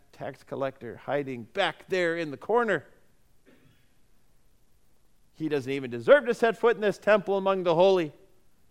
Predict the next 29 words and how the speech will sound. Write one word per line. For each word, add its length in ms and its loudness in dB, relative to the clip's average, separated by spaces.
after 360 -6
all 320 10
that 160 8
he 120 0
has 140 4
done 320 6
to 140 -8
your 200 0
people. 480 -8
And 120 -4
Lord, 220 6
by 140 8
the 100 4
way, 120 4
just 220 2
so 60 -2
you're 220 2
sure 380 2
that, 280 -2
that 260 4
about 280 6
how 120 6
faithful 360 2
and 100 0
righteous 340 2
and 120 -8
pious 400 4
I 100 0
am, 280 -4